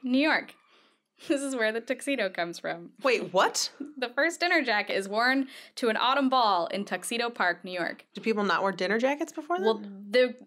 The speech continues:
Speaker 1: I, they
Speaker 2: What does
Speaker 1: either
Speaker 2: that mean?
Speaker 1: they
Speaker 2: People dressed up before
Speaker 1: Yes,
Speaker 2: then?
Speaker 1: yes, that's what that means. The
Speaker 2: <laughs>
Speaker 1: first dinner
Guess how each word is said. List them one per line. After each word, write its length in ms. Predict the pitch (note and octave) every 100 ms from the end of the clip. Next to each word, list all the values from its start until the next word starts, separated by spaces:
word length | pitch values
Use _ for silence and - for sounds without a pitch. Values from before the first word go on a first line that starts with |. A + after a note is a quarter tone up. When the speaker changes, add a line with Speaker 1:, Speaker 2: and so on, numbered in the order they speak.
| -
Speaker 1:
I, 340 | A3 C4 B3+ A#3
they 220 | B3 C4
Speaker 2:
What 80 | D4
does 100 | F4+
Speaker 1:
either 100 | F#4+
Speaker 2:
that 100 | F#4+
mean? 420 | A4 D5 D4 F3+
Speaker 1:
they 80 | D4
Speaker 2:
People 300 | D#4 E4+ C#4+ C#4
dressed 260 | F4 -
up 140 | G4+ B3
before 120 | C4+
Speaker 1:
Yes, 220 | F#4+ G#4 C#4
Speaker 2:
then? 180 | F4 - - -
Speaker 1:
yes, 240 | A5 G5+ D4 -
that's 200 | E4+ F4
what 120 | C5
that 180 | D5 C#5+ C#5 E5
means. 220 | D5 G4
The 80 | -
Speaker 2:
<laughs> 100 | -
Speaker 1:
first 200 | B4+ -
dinner 200 | A#4